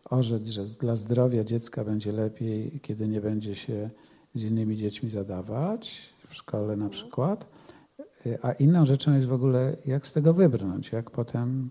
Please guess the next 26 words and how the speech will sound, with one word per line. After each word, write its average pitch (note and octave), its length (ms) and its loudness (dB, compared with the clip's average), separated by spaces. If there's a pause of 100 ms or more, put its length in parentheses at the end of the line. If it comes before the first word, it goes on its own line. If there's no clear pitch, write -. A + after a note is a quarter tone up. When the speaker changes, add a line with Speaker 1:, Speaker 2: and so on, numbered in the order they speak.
(100)
Speaker 1:
prowadzić A2+ 760 -2 (720)
jakąś A#2 260 -2
Speaker 2:
No, - 40 -14
Speaker 1:
terapię. E3 420 4
Speaker 2:
tru-, - 300 2 (1160)
no, G#3+ 60 2
trudno E4+ 380 8
jest G#3 180 8
wybrnąć. F3+ 640 6
Czasami B3 320 6
nie B3 220 10
zdają B3+ 340 6
sobie A3+ 200 4
sprawy, G3 560 6
że A#3+ 460 6
jest A#3+ 240 4
taka, G3 600 6 (520)
y, - 20 -2
forma, F#3+ 640 6
forma F#3+ 340 4
pomocy. F#3 840 4
No, B3 100 4
teraz A3 260 0
może G3+ 180 2
już F#3 100 -4
coraz, F#3+ 460 2